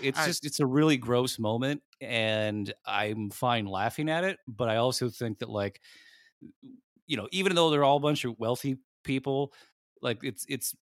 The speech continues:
Speaker 1: rare that you ever see, you know, the, the strain of all, like, the bullshit that rich people and especially entertainers have to do to, like,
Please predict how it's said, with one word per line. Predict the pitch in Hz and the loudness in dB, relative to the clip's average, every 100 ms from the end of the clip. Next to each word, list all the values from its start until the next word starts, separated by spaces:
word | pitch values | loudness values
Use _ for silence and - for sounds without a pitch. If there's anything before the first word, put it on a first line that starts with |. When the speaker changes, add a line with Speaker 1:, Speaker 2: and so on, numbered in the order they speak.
| _ - | _ -12
Speaker 1:
rare | 123 120 135 151 151 | -8 2 4 4 2
that | 139 | -2
you | 127 120 | -4 0
ever | 117 123 | 0 2
see, | 123 - 113 107 101 98 98 - - - _ _ - | 0 0 0 -2 -2 -4 -8 -16 -20 -20 _ _ -8
you | 110 | -4
know, | 101 95 | -4 -4
the, | 98 104 | -8 -8
the | 110 | -6
strain | 107 - - 135 135 139 | -4 -4 0 2 4 2
of | 123 | 2
all, | 113 113 113 | 2 2 0
like, | 107 - | -2 -4
the | 95 | -12
bullshit | 92 101 104 107 127 113 113 _ | -6 -4 -2 -4 -2 -2 -4 _
that | 117 104 _ _ - | -8 -8 _ _ -8
rich | 110 107 - | -6 -6 -6
people | 117 117 113 107 107 _ | -8 -4 -4 -4 -8 _
and | 107 98 92 95 | -6 -6 -6 -8
especially | 101 - 123 - 104 | -12 -6 -4 -4 -6
entertainers | 98 95 101 101 110 | -6 -8 -8 -8 -6
have | 120 107 | -6 -6
to | 110 | -8
do | 107 110 | -6 -4
to, | 107 107 | -6 -8
like, | 95 92 - | -8 -8 -12